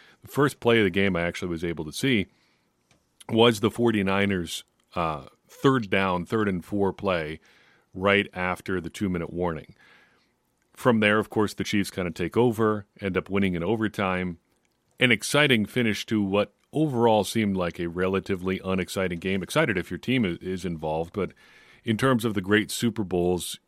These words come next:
in history, I don't think this is going to be remembered as one of them. But my big thought coming away from the Super Bowl is that a lot of football strategy can really be summarized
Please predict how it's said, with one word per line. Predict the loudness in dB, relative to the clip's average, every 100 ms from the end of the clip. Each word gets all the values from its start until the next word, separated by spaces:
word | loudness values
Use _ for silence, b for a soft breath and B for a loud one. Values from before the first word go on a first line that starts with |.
| -6
in | -2 0
history, | 2 0 0 -4 -4
I | -2
don't | -2 -2
think | -4 -4
this | -6 -8
is | -12
going | -6 -6
to | -6
be | -6 -6
remembered | -6 -6 -6 -6 -8
as | -6 -4 -4 -6
one | -8 -4 0
of | -2
them. | -4 -6
But | 0
my | 2
big | 4 2 -2
thought | -2 0 2 -2
coming | -6 -4 -4
away | -4 -4
from | -6 -8
the | -10
Super | -6 -2 -2
Bowl | -2 -2 -4 -6 b b b b b b b
is | 0 2
that | 4 6
a |
lot | 4 4 2 2
of | 0
football | 0 0 2 2
strategy | 2 0 0 4 4 2 -2
can | -4 -2 -2
really | 2 4 4
be | 2 -2
summarized | 0 0 0 0 0 -2 -6 -12